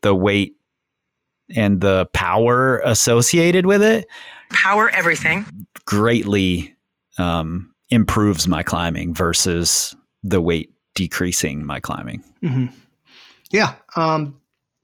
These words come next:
Speaker 3: I think another thing it doesn't say is that everyone will have these same results
Speaker 1: Right.
Speaker 3: too. You know, as it, and with anything, your mileage is gonna vary.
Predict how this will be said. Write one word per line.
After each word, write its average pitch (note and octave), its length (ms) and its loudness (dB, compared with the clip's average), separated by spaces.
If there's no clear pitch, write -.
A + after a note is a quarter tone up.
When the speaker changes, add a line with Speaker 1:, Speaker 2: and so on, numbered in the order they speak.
Speaker 3:
I E3 100 -2
think F3+ 340 0
another D#3+ 240 2
thing D#3 260 -2
it C#3 220 -6
doesn't D3+ 320 0
say D#3 420 2
is C#3+ 580 0
that D3 220 0
everyone D#3+ 540 2
will C3+ 120 2
have C3 540 0
these C#3 220 0
same A#2 280 0
results - 600 -8
Speaker 1:
Right. D#2 180 -2
Speaker 3:
too. - 280 -8
You C#3 100 -6
know, C3 240 -6
as G#3+ 220 2
it, G#3 160 0
and G#3+ 180 2
with A3+ 160 2
anything, E3+ 340 2
your E3 100 2
mileage E3+ 400 2
is D#3 80 -6
gonna E3 200 2
vary. E3 480 2